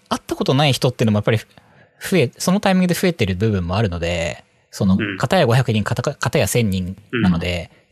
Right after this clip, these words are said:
Speaker 1: の会社がくっつくから。
Speaker 2: うん。
Speaker 1: だから、そうやってその、顔が見えたことない人にさらにその、「なんで？」って聞かれた時の、ちょっとプレッシャーみたいなものとかが、
Speaker 2: うん。
Speaker 1: 結構目に見えて、なんかこう発生するんだなーっていうのも同時に感じるんですよね。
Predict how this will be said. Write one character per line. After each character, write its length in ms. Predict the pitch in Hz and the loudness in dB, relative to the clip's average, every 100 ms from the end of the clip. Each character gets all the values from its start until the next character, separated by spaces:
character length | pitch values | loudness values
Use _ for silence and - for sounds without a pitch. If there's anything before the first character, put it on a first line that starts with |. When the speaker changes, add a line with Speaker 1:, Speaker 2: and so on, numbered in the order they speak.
| 104 | -6
Speaker 1:
の 40 | |
会 180 | - 101 | -2 -2
社 140 | 101 | -2
が 80 | 92 | -6
く 80 | - | -10
っ 40 | |
つ 120 | - | -12
く 100 | - | -12
か 100 | - 85 | -8 -6
ら。 100 | 82 | -4
Speaker 2:
う 60 | |
ん。 100 | 113 | -2
Speaker 1:
だ 100 | 160 | -2
か 100 | 147 | 2
ら、 240 | 123 110 113 - - - - - | 2 2 -2 -8 -10 -10 -14 -16
そ 160 | - | -2
う 20 | 185 | 0
や 60 | |
っ 40 | 190 | 0
て 80 | |
そ 120 | 196 180 | -2 0
の、 280 | 165 175 - _ | 2 0 -4 _
顔 220 | - 233 | -2 0
が 200 | 247 - _ _ | -2 -4 _ _
見 80 | 214 | -4
え 60 | 247 | -2
た 80 | 208 | 0
こ 80 | |
と 80 | 151 | 0
な 80 | 139 | 0
い 40 | 165 | 0
人 120 | 127 | 0
に 100 | 110 | 0
さ 120 | 139 | 2
ら 60 | 131 | 0
に 80 | 107 | 0
そ 100 | 107 | 0
の、 80 | 98 | 2
「な 120 | 139 | 2
ん 60 | |
で？」 100 | 104 | 2
っ 20 | 104 | -2
て 120 | 107 | -6
聞 100 | - | -4
か 80 | 113 | -2
れ 60 | |
た 100 | 113 | -2
時 220 | 117 123 | -2 -4
の、 280 | 90 90 85 | -4 -4 -8
ち 80 | 95 | -4
ょ 20 | |
っ 40 | 131 | -4
と 120 | 92 | -4
プ 120 | - | 0
レ 40 | - | 0
ッ 20 | |
シ 160 | - 151 | 0 0
ャ 60 | |
ー 20 | |
み 80 | 143 | 0
た 100 | 135 | 0
い 20 | |
な 80 | 95 | -2
も 60 | 92 | -2
の 60 | 98 | -4
と 100 | 98 | -6
か 80 | |
が、 380 | 82 98 90 85 120 | -6 -4 -4 -6 -8
Speaker 2:
う 40 | |
ん。 180 | 101 95 - | -10 -10 -8
Speaker 1:
結 180 | 226 | -8
構 160 | - 107 | -4 -4
目 140 | 107 | -2
に 100 | 135 | 0
見 100 | 180 202 | 0 0
え 80 | |
て、 300 | 131 90 85 - _ _ _ _ _ - | -2 -4 -6 -12 _ _ _ _ _ -4
な 140 | 123 | -4
ん 20 | |
か 100 | 113 | -4
こ 100 | 104 | -6
う 20 | 101 | -2
発 200 | 117 - | -2 -2
生 100 | 120 | -2
す 120 | 139 | 0
る 80 | 135 | 0
ん 40 | |
だ 100 | 95 | 0
な 280 | 95 98 95 | 0 -2 -2
ー 20 | |
っ 60 | - | -4
て 80 | 95 | -8
い 20 | |
う 40 | |
の 40 | 85 | -6
も 240 | 85 - _ | -10 -14 _
同 160 | 123 | -2
時 80 | 131 | 0
に 80 | 135 | -2
感 200 | - 131 | 0 0
じ 100 | 127 | 2
る 60 | 131 | 0
ん 40 | |
で 40 | |
す 100 | 101 | -2
よ 80 | 101 | -6
ね。 360 | 92 95 92 | -8 -8 -6